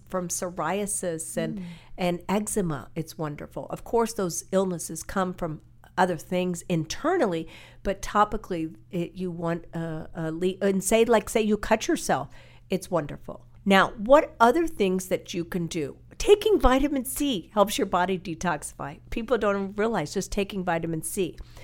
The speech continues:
Speaker 1: Think about the food you eat. A lot of the food you eat help you detoxify. So, for example, cucumbers,
Speaker 2: Mm.
Speaker 1: garlic. I call, I have this thing called the C B C cocktail.
Speaker 2: Mm-hmm.
Speaker 1: It's carrots, beets,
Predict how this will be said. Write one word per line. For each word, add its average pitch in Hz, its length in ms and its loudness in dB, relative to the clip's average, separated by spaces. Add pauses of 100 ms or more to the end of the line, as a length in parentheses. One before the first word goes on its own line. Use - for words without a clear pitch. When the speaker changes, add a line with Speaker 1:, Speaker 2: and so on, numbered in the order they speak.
(760)
Speaker 1:
Think 294 260 6
about 294 320 8
the 285 80 6
food 233 440 0
you 208 120 0
eat. 180 200 0 (340)
A 339 440 12
lot 285 340 12 (100)
of 381 60 -2
the 285 100 6
food 240 500 -2
you 208 180 -4
eat 202 280 -4 (200)
help 240 500 8
you 202 160 4
detoxify. 196 1120 0
So, 233 240 2
for 269 160 4
example, 240 580 4
cucumbers, 240 1040 12
Speaker 2:
Mm. 196 300 -4
Speaker 1:
garlic. 240 720 12
I 202 120 8
call, 233 340 10
I - 80 8
have 220 160 6
this 220 160 4
thing 214 260 2
called 202 240 8
the 185 80 2
C 202 260 2
B 196 180 6
C 196 260 2
cocktail. 202 640 4 (160)
Speaker 2:
Mm-hmm. 180 240 -4 (100)
Speaker 1:
It's 185 280 4 (140)
carrots, 208 720 8 (300)
beets, 196 600 2